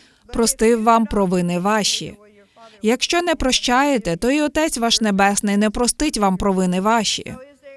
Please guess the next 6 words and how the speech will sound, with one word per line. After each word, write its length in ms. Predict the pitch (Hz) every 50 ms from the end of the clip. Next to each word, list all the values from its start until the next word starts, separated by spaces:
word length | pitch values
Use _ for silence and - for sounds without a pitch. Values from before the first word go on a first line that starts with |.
| 277 285 285 285 285 - 285 285 277 285
Отже, 280 | 247 226 233 220 247 247
чи 160 | - - 254
є 160 | 233 233 254
тут 160 | 269 311 302 -
щось 340 | - - 277 269 262 -
необов'язкове? 880 | 262 254 247 240 214 214 208 214 208 - - - 208 196 185 185 208 269